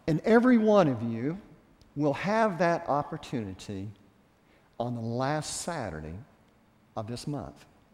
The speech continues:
You've heard about this. We've mentioned it numerous times, Operation Inasmuch. It's a one-day outreach into our community, a hands-on mission day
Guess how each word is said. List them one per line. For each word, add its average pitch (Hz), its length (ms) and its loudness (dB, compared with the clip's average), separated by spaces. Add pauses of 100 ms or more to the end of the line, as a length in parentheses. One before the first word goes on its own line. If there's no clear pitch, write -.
(720)
You've 226 280 6
heard 233 280 4
about 123 340 0
this. 120 380 -8 (880)
We've 131 200 2
mentioned 185 420 2
it 190 120 2 (580)
numerous 165 640 4
times, 101 720 -8 (720)
Operation 180 720 2
Inasmuch. 208 720 -8 (840)
It's - 180 0
a 165 40 6
one-day 175 1200 2 (520)
outreach 170 760 0 (380)
into 151 320 0
our 151 120 2
community, 131 540 -2 (600)
a 147 80 0
hands-on 190 1080 6
mission 127 440 0
day 117 540 -2